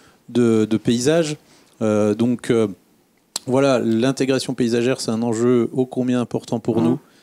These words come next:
Speaker 1: Et on, on y travaille évidemment dans nos projets, ça fait partie intégrante du projet. Vous parliez des grandes étapes, euh, tout à l'heure, ça fait partie des grandes étapes.
Speaker 2: Très bien. Alors, on a une question, on a abordé le, le sujet, mais ça revient. Qu'en est-il de l'énergie produite sur les terres agricoles, hein, profite-t-elle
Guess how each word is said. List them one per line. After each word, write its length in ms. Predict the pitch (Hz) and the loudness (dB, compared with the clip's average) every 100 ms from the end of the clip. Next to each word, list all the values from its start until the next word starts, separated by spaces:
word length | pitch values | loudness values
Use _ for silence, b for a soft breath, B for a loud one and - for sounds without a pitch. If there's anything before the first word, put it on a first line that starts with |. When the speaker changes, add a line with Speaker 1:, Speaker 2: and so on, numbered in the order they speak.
| b b 120 | b b -2
Speaker 1:
Et 80 | |
on, 80 | 120 | 0
on 440 | 120 117 117 113 113 | 0 0 -2 -2 -2
y 80 | |
travaille 260 | - 120 123 | -2 0 0
évidemment 400 | 110 110 117 123 | 0 0 -2 0
dans 100 | 117 | 0
nos 100 | 117 | -2
projets, 360 | - 117 110 123 | -2 -2 0 -2
ça 100 | 107 | -2
fait 140 | 120 | -4
partie 260 | 107 - 113 | -6 -6 -6
intégrante 320 | 120 110 120 | -4 -2 -2
du 100 | 107 | -4
projet. 280 | - 110 127 | -4 0 0
Vous 80 | |
parliez 320 | 113 120 113 120 | -2 -2 0 0
des 100 | 107 | 0
grandes 360 | 107 131 104 | 0 -2 -2
étapes, 380 | 120 147 139 - - B B B _ | -2 -2 -4 -4 -20 B B B _
euh, 80 | 113 | -4
tout 180 | 104 - | -4 -4
à 100 | 123 | -2
l'heure, 320 | 110 123 135 - | 2 2 0 -2
ça 160 | 123 | -4
fait 160 | - 117 | -2 -2
partie 320 | 107 - - | -4 -6 -4
des 100 | 107 | -4
grandes 240 | - 101 104 | -2 -6 -6
étapes. 280 | - - - _ _ _ | -10 -18 -20 _ _ _
Speaker 2:
Très 220 | - - 170 | -8 -2 0
bien. 220 | 151 160 - B B B B B | 2 0 -6 B B B B B
Alors, 200 | 190 208 | 4 6
on 80 | 226 | 6
a 40 | 226 | 4
une 140 | 220 | 2
question, 500 | 240 233 - 269 254 | 4 2 2 2 2
on 140 | 214 | 4
a 80 | 214 | 4
abordé 400 | 233 208 196 233 | 4 4 4 4
le, 260 | 208 185 175 | 6 6 4
le 140 | 180 | 2
sujet, 320 | 180 196 214 | 2 2 4
mais 100 | 226 | 4
ça 220 | 196 - 202 | 2 4 4
revient. 500 | 208 180 196 240 277 B B B - | 4 0 2 2 0 B B B 0
Qu'en 200 | 254 262 | 4 6
est-il 380 | 262 - 294 | 4 4 4
de 80 | 220 | 6
l'énergie 500 | 220 233 226 196 226 | 6 4 2 2 0
produite 560 | - - 262 226 254 - | -2 0 2 4 2 2
sur 140 | 202 | 2
les 100 | 190 | 2
terres 220 | 190 247 226 | 4 4 4
agricoles, 580 | 202 202 - 208 240 | 2 0 2 4 4
hein, 200 | 226 151 - | 4 2 0
profite-t-elle 760 | - 220 - 220 - 254 262 | 0 0 0 -2 2 4 4